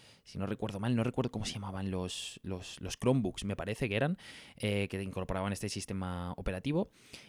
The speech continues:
Y bueno, vendrán en, en versiones de ocho y de dieciséis gigas de ram y a un precio,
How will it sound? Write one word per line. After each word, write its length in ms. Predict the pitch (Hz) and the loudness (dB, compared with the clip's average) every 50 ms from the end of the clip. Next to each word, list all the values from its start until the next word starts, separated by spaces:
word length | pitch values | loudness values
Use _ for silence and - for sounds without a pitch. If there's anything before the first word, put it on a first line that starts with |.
| - _ - | -12 _ 2
Y 140 | 113 110 | 4 6
bueno, 200 | 110 120 113 101 | 6 6 6 6
vendrán 300 | 95 98 98 104 107 110 | 4 4 4 4 4 6
en, 500 | 113 110 107 107 107 104 98 87 82 78 - - | 6 6 6 6 4 4 2 0 -2 -6 -6 -2
en 160 | - 104 104 | 0 0 0
versiones 360 | 104 101 - 117 113 104 98 | 2 2 2 2 2 2 4
de 100 | 107 107 | 4 4
ocho 180 | 110 - 120 104 | 4 4 2 2
y 20 | |
de 100 | 101 101 | 2 0
dieciséis 420 | 98 98 - 107 - - 107 98 | -2 -2 -4 -4 -2 -2 -2 -2
gigas 280 | - - 107 98 95 90 | 0 -2 0 0 -2 -2
de 100 | 95 95 | -4 -2
ram 360 | - 143 165 185 202 208 - - | 2 4 4 6 6 4 2 0
y 240 | 110 110 110 110 - | -4 -2 -2 -4 -2
a 60 | - | -2
un 120 | 107 107 98 | -2 -2 0
precio, 400 | - 98 - - - 120 139 | -2 -4 -4 0 0 0 0